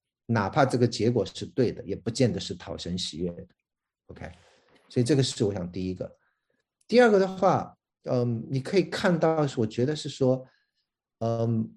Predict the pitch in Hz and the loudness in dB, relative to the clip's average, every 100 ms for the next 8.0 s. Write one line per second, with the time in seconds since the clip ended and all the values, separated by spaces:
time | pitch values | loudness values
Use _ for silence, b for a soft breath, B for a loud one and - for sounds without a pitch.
0 | _ _ 139 196 196 160 185 175 156 131 | _ _ 0 4 4 6 4 6 2 4
1 | 151 113 87 - - - 113 110 78 80 | 2 0 -4 -6 -8 -4 -4 -4 -8 -10
2 | - - - 120 110 113 117 104 87 80 | -12 -10 -4 -2 -2 -2 -2 0 -2 -8
3 | - _ 98 85 87 90 - 92 - _ | -16 _ -12 -10 -8 -10 -12 -14 -18 _
4 | _ - 123 - 95 - 113 101 90 - | _ -20 -14 -12 -12 -4 -4 -4 -8 -10
5 | - 113 110 120 120 127 98 87 87 - | -2 0 4 2 4 2 2 -2 -10 -14
6 | - 87 98 - 131 b b b b b | -16 -16 -14 -2 -2 b b b b b
7 | _ - 180 131 135 101 90 107 101 60 | _ 2 4 6 4 0 0 0 0 -6